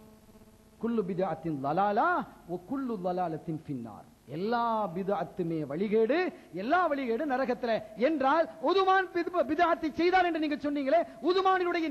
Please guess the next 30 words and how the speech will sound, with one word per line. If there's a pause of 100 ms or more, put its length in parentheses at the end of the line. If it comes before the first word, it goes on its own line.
நிலை (120)
என்ன (140)
என்று (520)
இங்க
இருக்கக்கூடிய
ஷேக்
அப்துல்லா
ஜமாலி
சகோதரி
கேட்டாங்க (140)
அந்த
விவாதத்துல. (1200)
பதில்
சொல்லல. (560)
எப்படி
சொல்ல
முடியும்? (1080)
ஆனா (140)
சொல்லியிருந்தா (460)
அவங்களுக்கு (100)
எதிராக (160)
அவங்களுடைய
தௌஹீத்வாதிகளை (100)
திருப்பி
இருப்பாங்க. (760)
அதற்கு (100)
பயந்து,
ஆனா
அவருடைய (100)
கொள்கை